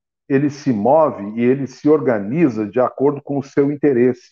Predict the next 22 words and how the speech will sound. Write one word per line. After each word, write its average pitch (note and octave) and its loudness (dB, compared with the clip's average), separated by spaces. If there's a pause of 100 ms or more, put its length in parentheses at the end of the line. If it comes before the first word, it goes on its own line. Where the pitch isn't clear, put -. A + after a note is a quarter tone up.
(600)
o B2 -2
interesse D3+ 0
daqueles D#3 -2
setores C#3 -2
que, D#3 -6 (220)
que, C#3+ -4
que C#3+ -14
garantem C#3 0
a C3 -2
sua D3 -4
existência, C#3 -4
que - -8
no C#3 -4
caso C3 -2
é C3+ 4
a B2 -4
burguesia, B2 -2 (680)
né? G#2+ -2
São C#3 -2
os A#2+ -2
grandes C#3 2
empresários. A2+ -2